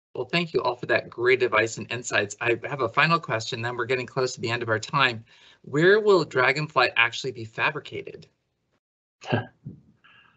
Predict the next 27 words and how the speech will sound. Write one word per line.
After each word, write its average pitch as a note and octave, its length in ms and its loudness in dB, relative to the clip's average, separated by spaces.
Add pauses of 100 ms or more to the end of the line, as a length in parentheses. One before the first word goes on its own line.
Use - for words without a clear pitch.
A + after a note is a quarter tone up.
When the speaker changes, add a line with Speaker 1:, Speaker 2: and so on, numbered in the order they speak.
(540)
Speaker 1:
Has B2+ 160 -2
that C3+ 160 0
been C3+ 120 -2
determined? A2+ 600 -6
Speaker 2:
Well, E3+ 240 4 (100)
wh-, D#3 160 4
which F#3 280 4
part, G#2+ 420 0
right? C#3 340 2 (120)
Fa-, E3+ 180 6
fabrication's F#3 680 8
a, C3 100 8
it's B2+ 160 0
a - 60 4
hard D#3 280 6
line C3 240 4
in A#2 60 -2
the G#2+ 80 -2
sand. F#2+ 320 -6
I'll, C3 240 4 (220)
what D3+ 120 8
I'll F#3 140 12
say F3+ 180 6
from D#3+ 180 0
the B2+ 60 2
macro B2 560 0
level, G2+ 480 -4